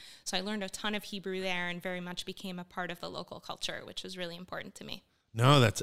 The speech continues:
Speaker 2: excellent. That's wonderful. Now, how,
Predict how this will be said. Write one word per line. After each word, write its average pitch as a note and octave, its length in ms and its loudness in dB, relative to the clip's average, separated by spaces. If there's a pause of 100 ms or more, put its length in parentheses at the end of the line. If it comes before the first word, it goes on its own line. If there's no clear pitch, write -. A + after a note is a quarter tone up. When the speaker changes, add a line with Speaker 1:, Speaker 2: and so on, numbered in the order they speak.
Speaker 2:
excellent. A#2+ 560 4
That's - 220 0
wonderful. A#2 600 8
Now, C3+ 420 12 (1600)
how, C#3+ 220 8